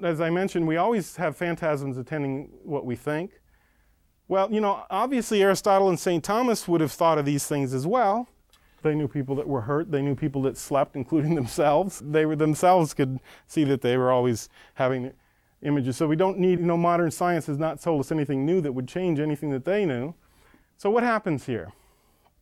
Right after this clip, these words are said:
Well, don't forget, we're talking now about an immaterial substantial form of a form-matter composite.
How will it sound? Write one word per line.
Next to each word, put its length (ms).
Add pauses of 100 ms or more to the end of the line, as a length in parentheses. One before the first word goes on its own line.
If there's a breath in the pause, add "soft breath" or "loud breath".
(1000 soft breath)
Well, 240
don't 240
forget, 420 (160)
we're 100
talking 380
now 200
about 220
an 100
immaterial 500
substantial 600
form 340
of 140
a 80
form-matter 600
composite. 640